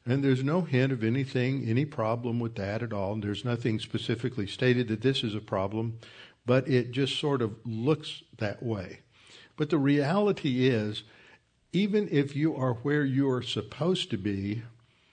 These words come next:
you can be tempted by sin and fall into sin.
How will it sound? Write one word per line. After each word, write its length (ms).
you 240
can 220
be 140
tempted 720
by 200
sin 720
and 200
fall 340
into 380
sin. 500